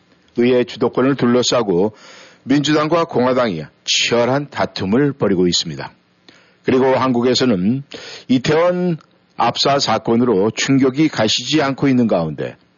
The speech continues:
이 북한이 연일 장거리, 단거리 미사일을 퍼붓고 있어서 더욱 뒤숭숭한 그런 분위기입니다. 오늘 워싱턴 전망대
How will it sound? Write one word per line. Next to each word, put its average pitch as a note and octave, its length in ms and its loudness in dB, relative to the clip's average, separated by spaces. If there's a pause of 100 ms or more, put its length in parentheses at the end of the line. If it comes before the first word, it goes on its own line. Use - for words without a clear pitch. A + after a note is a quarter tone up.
(180)
이 G2+ 60 0
북한이 B2 520 0 (260)
연일 A#2+ 420 2 (220)
장거리, C3+ 640 2
단거리 C3 480 2
미사일을 G#2+ 520 0
퍼붓고 F#2+ 400 -2
있어서 F#2+ 380 0 (260)
더욱 C3 420 -2
뒤숭숭한 G2 640 0
그런 A2+ 340 0
분위기입니다. E2+ 680 -2 (640)
오늘 F3+ 340 2
워싱턴 E3 380 0
전망대 B2 720 0